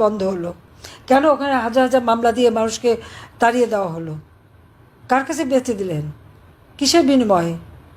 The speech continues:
আর কেন আমার বর্ডার অরক্ষিত হলো? তার জবাব তো ইউনিসকে দিতে হবে। এই দেশ বিক্রি করার জন্য না, আমরা রক্ত দিয়ে এই দেশ স্বাধীন করেছি, এটা আমাদের মনে রাখতে হবে।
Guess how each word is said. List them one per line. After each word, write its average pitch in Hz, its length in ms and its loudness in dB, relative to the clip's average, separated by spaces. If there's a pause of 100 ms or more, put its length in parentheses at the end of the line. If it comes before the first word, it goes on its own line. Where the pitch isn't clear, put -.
(560)
আর 233 180 2 (640)
কেন 262 180 2
আমার 285 220 4
বর্ডার 247 360 4 (460)
অরক্ষিত 262 500 2
হলো? 180 340 -2 (600)
তার 233 180 2
জবাব 269 320 4
তো 294 60 -2
ইউনিসকে 269 320 -2
দিতে 285 240 -2
হবে। 185 360 0 (680)
এই 214 80 0
দেশ 233 280 4
বিক্রি 262 360 -2
করার 294 260 2
জন্য 202 220 -6
না, 156 300 -10 (880)
আমরা 208 240 2
রক্ত 240 380 2
দিয়ে 262 300 2
এই 233 100 2
দেশ 220 320 -2 (160)
স্বাধীন 214 420 -2
করেছি, 190 300 -6
এটা 220 220 -2 (320)
আমাদের 233 280 4
মনে 247 320 4
রাখতে 208 320 0
হবে। 175 280 -6